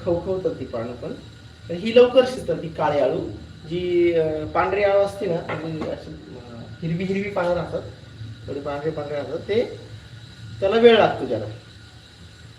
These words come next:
तर चांगलं तासभर शिजवलं तरी ते लवकर शिजत नाहीत. पण ही जी आहे ना, आणि ही पानं मित्रांनो जंगलात पण, अं, भेटतात बरं का, ना असं नाही. ती वेगळी आळू राहते, त्याला काय बोलतात? तुम्हाला माहिती का काय बोलतात?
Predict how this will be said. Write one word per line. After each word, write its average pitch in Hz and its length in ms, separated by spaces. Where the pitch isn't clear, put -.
तर - 140
चांगलं 202 240
तासभर 208 440
शिजवलं 214 360
तरी 214 140
ते 214 160
लवकर 202 300
शिजत 196 380
नाहीत. 135 200
पण 143 100
ही 175 200
जी 196 100
आहे 208 260
ना, 156 80
आणि 202 200
ही 233 60
पानं 254 300
मित्रांनो 254 340
जंगलात 247 460
पण, 262 260
अं, 247 720
भेटतात 175 360
बरं 208 180
का, 160 360
ना 170 80
असं 170 280
नाही. 185 160
ती 247 100
वेगळी 254 300
आळू 208 280
राहते, - 260
त्याला 185 260
काय 190 160
बोलतात? 202 380
तुम्हाला 226 220
माहिती 226 300
का 202 80
काय 165 180
बोलतात? 151 320